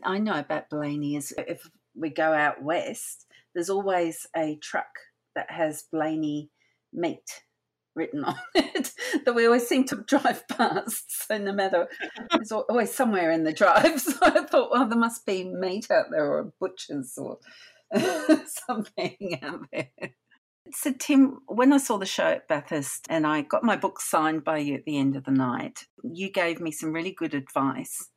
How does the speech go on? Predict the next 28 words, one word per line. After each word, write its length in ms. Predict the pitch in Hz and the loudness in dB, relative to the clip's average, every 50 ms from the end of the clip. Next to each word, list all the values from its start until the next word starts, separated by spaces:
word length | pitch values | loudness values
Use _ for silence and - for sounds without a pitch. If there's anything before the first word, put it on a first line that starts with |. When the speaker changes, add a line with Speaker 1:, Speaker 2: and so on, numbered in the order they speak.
| _ _ | _ _
Speaker 1:
believe 300 | - - 143 135 127 131 | -8 -6 -6 -4 -6 -6
it 100 | 147 135 | -6 -2
or 100 | 139 135 | 0 2
not. 220 | 139 139 131 127 - _ | 2 2 2 0 -4 _
Speaker 2:
Don't 200 | - 131 139 131 | -4 -4 -2 0
trust 340 | - - 135 131 - - - | 2 4 4 4 2 0 0
Germans. 400 | - 135 131 135 156 170 185 - - - 320 277 - 302 277 - - - | 2 2 2 2 0 -4 -4 -2 2 2 2 4 2 0 -4 -2 0 0
Speaker 1:
<laughs> 460 | 285 - - - - - - - - | 0 0 -2 -8 -14 -14 -12 -4 0
Which 200 | - 254 247 - | 2 2 2 2
was 220 | - 247 214 - - | 0 0 0 -2 -4
to, 340 | - 240 214 202 185 175 - - - - | 0 2 2 2 2 0 -2 -8 -8 -4
um, 240 | 180 165 156 151 151 | -2 0 0 0 -2
keep 320 | 139 - - 170 151 - _ _ _ - | -4 -4 -4 -4 -4 -4 _ _ _ -8
my 160 | 160 156 151 | -6 -6 -6
physio 640 | 139 - - 156 139 - 156 151 139 131 127 - - 135 135 _ _ _ _ _ _ _ _ _ _ - | -4 -4 -6 -4 -2 -2 0 0 0 0 -2 -4 -8 -12 -16 _ _ _ _ _ _ _ _ _ _ -6
going. 440 | - 147 135 113 113 110 - - - _ _ _ _ _ _ - - - - | -2 -2 -2 -2 -4 -6 -10 -14 -18 _ _ _ _ _ _ -18 -12 0 4
Speaker 2:
Oh, 160 | 160 190 214 170 | 6 8 8 8
Speaker 1:
Um, 220 | 160 151 151 143 | 6 2 0 2
Speaker 2:
yeah. 340 | 143 143 165 147 - - - | 4 6 6 4 4 0 -2
Speaker 1:
so 120 | - - 190 | 0 2 2
I 40 | 175 | 2
really, 720 | 170 185 196 196 202 202 196 190 180 170 165 160 147 - - | 4 4 6 6 6 6 6 4 4 4 2 2 -2 -4 -6
I 60 | - | -8
really 420 | 165 175 190 208 214 202 196 185 - | -6 -2 0 0 0 0 -2 -2 -2
thank 280 | 180 165 160 156 - | -4 -6 -6 -6 -6
you 100 | 185 170 | -8 -8
for 140 | - - - - | -8 -8 -8 -8
that. 200 | - - - | -6 -8 -8